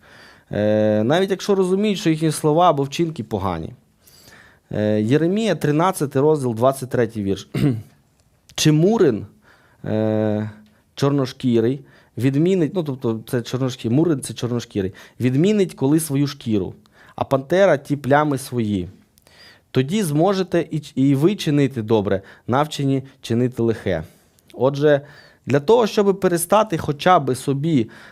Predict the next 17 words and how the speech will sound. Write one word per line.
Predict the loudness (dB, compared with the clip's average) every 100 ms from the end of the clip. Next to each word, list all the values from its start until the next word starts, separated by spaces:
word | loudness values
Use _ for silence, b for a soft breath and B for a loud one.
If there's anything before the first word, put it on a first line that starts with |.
| B
е, | -2 0 2
робити | 2 4 2 2
зло, | -2 2 2
потрібно | 0 -4 -2 -2
зробити | 0 0 0 0 0
вибір | 2 0 -2
в |
сторону, | -4 0 2 2 -2 -4 B B B
де | 0 2
вже | 2 0
є | 0 0 2
благословіння, | 2 0 -2 -2 0 2 2 0 -4 -6
повернути | -2 0 2 0 0
втрачене | -2 0 2 2 0 -4 -4
спілкування | -4 -4 0 0 2 -2
з | -2
Богом, | 0 0 0